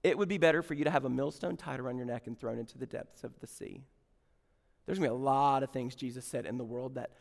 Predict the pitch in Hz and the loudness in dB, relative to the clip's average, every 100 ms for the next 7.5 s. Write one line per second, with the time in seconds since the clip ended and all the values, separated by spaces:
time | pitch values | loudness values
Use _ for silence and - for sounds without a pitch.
0 | - - 123 127 - - 127 123 117 - | -12 -4 -4 -4 -8 -8 -6 -8 -12 -8
1 | 139 131 120 - 117 131 156 151 160 165 | -6 -6 -8 -10 -8 -2 0 0 -2 -2
2 | 156 - - - 123 131 - 123 120 127 | -6 -14 -8 -4 -2 -2 -2 -2 2 4
3 | 123 107 104 107 - - 120 127 151 131 | 2 -4 -6 -10 -14 -14 0 4 4 4
4 | 139 131 - 143 131 120 131 117 113 110 | 0 -4 -2 -2 -2 -4 -6 -6 -8 -10
5 | - _ _ _ _ _ _ _ - 139 | -20 _ _ _ _ _ _ _ -12 -10
6 | 135 120 113 120 117 - - - 107 104 | -6 -6 -6 -8 -8 -8 -12 -8 -8 -8
7 | - - 110 - | -16 -10 -10 -10